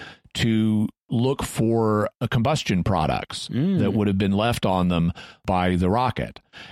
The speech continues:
Speaker 1: And so check out that as well, although I do have to warn you, it's in a British tabloid paper, and there's a disturbing picture of one of the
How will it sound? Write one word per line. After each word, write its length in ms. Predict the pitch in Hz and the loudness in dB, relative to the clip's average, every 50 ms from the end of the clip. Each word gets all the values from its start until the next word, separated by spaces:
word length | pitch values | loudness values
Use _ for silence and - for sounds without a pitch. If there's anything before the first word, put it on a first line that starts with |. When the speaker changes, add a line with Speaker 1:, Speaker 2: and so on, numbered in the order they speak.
| - _ _ | -20 _ _
Speaker 1:
And 400 | - 104 98 98 98 92 95 98 | -2 0 0 2 2 2 0 0
so 680 | - - - 104 101 101 101 98 98 98 95 98 104 98 | -2 -2 0 0 2 2 2 2 2 2 2 2 0 0
check 220 | - - 135 131 147 | 0 -2 0 0 0
out 180 | 135 131 113 | -2 -2 0
that 200 | - 131 120 117 | 0 0 0 2
as 140 | 113 107 104 | 0 0 0
well, 300 | 110 131 135 139 135 135 | 0 0 2 2 2 0
although 460 | 113 110 104 107 101 110 110 110 107 | 0 0 0 2 2 2 2 2 2
I 120 | 95 101 101 | 2 2 2
do 100 | 117 127 | 2 2
have 140 | 131 120 - | 0 0 0
to 80 | 120 110 | 0 0
warn 200 | 110 117 117 113 | 0 0 2 2
you, 140 | 110 107 | 2 0
it's 120 | 101 92 - | 0 0 0
in 100 | 110 104 | 0 0
a 40 | 95 | 0
British 320 | 101 107 101 101 95 - | 0 0 0 0 -2 -2
tabloid 480 | - 101 98 98 95 101 95 87 82 - | 0 0 0 0 0 0 0 0 0 0
paper, 480 | 104 117 113 107 - 120 110 107 107 | -2 -2 -2 0 0 0 0 0 0
and 420 | - - 107 90 90 87 90 85 - - - - - - - _ _ - | 0 0 0 0 2 2 0 0 -2 -6 -16 -20 -20 -20 -20 _ _ -4
there's 280 | 180 156 151 143 120 | -2 0 0 0 0
a 60 | 123 107 | 0 0
disturbing 540 | 101 101 - - 113 107 98 95 92 90 | -2 -2 -2 -2 0 0 2 2 0 0
picture 340 | - 98 85 - - 104 92 85 | 0 -2 -2 -2 0 0 2 2
of 80 | 82 | 2
one 140 | 85 87 87 | 2 2 2
of 80 | 85 80 | 0 0
the 240 | 90 82 85 92 | 0 0 0 -2